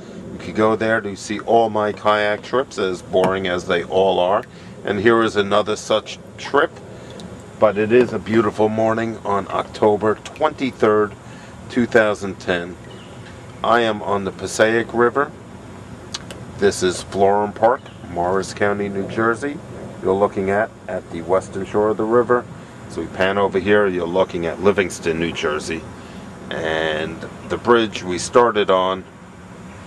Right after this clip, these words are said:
is South Orange Avenue. That's where I put in, paddled up, or yeah, I guess upstream for about a half hour.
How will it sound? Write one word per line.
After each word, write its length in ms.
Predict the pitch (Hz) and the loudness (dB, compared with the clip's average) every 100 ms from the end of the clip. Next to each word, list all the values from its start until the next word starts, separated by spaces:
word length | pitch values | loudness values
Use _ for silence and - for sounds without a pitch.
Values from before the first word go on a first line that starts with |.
| - - - - - - - | -16 -18 -18 -18 -16 -16 -10
is 380 | - 90 85 - - - | 0 0 0 -4 -14 -10
South 380 | - 95 87 95 | 0 2 4 2
Orange 320 | 85 82 87 | 0 0 -2
Avenue. 480 | 73 71 71 67 - - | -2 -4 -8 -10 -10 -6
That's 220 | 135 147 185 | 2 2 6
where 120 | 143 | 4
I 60 | |
put 260 | 127 131 113 | 4 4 6
in, 240 | 107 104 - - - - - - - - - - - | 4 2 -6 -20 -20 -20 -20 -18 -18 -16 -16 -16 -2
paddled 400 | - 120 120 117 117 - | 4 4 4 0 -2 4
up, 340 | 110 - - - - - - - | 4 4 -6 -18 -20 -20 -16 -2
or 400 | 98 95 95 - 90 | 4 4 4 0 -4
yeah, 240 | 95 80 | 0 2
I 80 | 82 | 0
guess 300 | 82 90 - | 0 0 2
upstream 680 | - 104 - - 113 107 104 | 2 2 2 -6 0 2 2
for 160 | 95 98 | 2 2
about 260 | 95 92 | 4 2
a 60 | 87 | 2
half 320 | 95 92 - | 4 4 4
hour. 400 | 90 90 92 92 | 0 0 0 -2